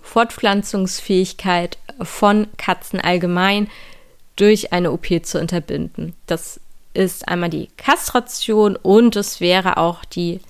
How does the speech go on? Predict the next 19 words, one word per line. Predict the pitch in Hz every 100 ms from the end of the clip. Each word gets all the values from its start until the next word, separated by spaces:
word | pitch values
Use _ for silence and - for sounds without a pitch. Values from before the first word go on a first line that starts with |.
| - _
Sterilisation. | - - - - 190 185 180 151 156 - - 160 156 160 - - - - -
Beide | - 175 233 247
dieser | 220 208 202
Operationen | 208 202 202 - 202 196 190
können | - 190 220 277
sowohl | 247 233 240 247 247 - - -
bei | 165 165 165
den | 170 165 180 -
Kätzinnen, | - 285 - - 269 262 254
also | - 170
den | 165 160 165 160
weiblichen | 180 220 240 - 233 - 220
Katzen, | - 190 - 208 190 - - -
als | - 180 185 -
auch | - - 160
den | - 170
Katern | - 85 82 - 170 170 - - - -
vorgenommen | - - - 190 190 190 160 156 156
werden. | 160 156 160